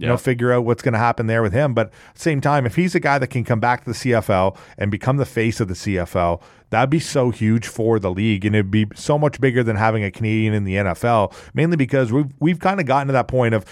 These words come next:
Speaker 2: we see Canadians in the N F L. It's
Speaker 1: Yeah.
Speaker 2: almost like it's happening pretty regularly now. You guys see guys
Speaker 1: But
Speaker 2: like
Speaker 1: not
Speaker 2: Jesse
Speaker 1: a quarterback, right?
Speaker 2: No, it's just different. But that's where I'd also, we don't see the quarterback in the C F L
Speaker 1: No, you're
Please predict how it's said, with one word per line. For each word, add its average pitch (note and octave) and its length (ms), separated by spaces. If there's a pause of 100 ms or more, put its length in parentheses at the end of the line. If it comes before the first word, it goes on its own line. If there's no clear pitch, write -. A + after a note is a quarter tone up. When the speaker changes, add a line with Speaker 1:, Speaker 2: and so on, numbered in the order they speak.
(140)
Speaker 2:
we E3 100
see D#3 220
Canadians G2 460
in F#2 80
the F#2+ 140
N F#2+ 120
F F2+ 120
L. A#2 140
It's A#2+ 140
Speaker 1:
Yeah. B2 60
Speaker 2:
almost G3 280
like E3 80
it's C3+ 140
happening C3 400
pretty C3 200
regularly A2+ 540
now. G2 300 (260)
You A#2+ 120
guys A#2 200
see - 140
guys A#2 300
Speaker 1:
But B2 100
Speaker 2:
like - 60
Speaker 1:
not - 80
Speaker 2:
Jesse - 120
Speaker 1:
a - 20
quarterback, E2 680
right? F2+ 300
Speaker 2:
No, F3 320
it's F3 180
just D3 140
different. D3 360
But C#3 140
that's E3 260
where F#3+ 120
I'd D#3+ 180
also, D3+ 240
we C3 160
don't D3+ 240
see D#3 140
the C3+ 100
quarterback C3+ 600 (220)
in B2+ 160
the A#2+ 80
C E3+ 240
F C3 160
L B2 220
Speaker 1:
No, A#2 100
you're B2+ 100